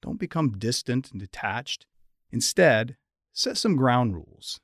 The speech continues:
and be disciplined. I read an article recently written by Karen Batzel. She's the C E O of Battle Axe Consulting. She's also a thirty-year veteran of the U S Navy.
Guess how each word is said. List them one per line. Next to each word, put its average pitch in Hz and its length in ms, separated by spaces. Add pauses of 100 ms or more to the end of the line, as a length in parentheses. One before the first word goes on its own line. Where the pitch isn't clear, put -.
(140)
and 98 120
be 135 160
disciplined. - 720 (1500)
I 143 40
read 170 200
an 131 80
article 127 340
recently 110 460
written 120 280
by 104 380 (220)
Karen 113 340
Batzel. 107 500
She's - 220
the 110 60
C 131 360
E 117 80
O 110 200
of 101 100
Battle 117 260
Axe 107 240
Consulting. 113 640
She's 131 220
also 156 340
a 98 80
thirty-year 113 400
veteran 110 380
of 95 80
the 107 100
U 110 160
S - 160
Navy. 120 460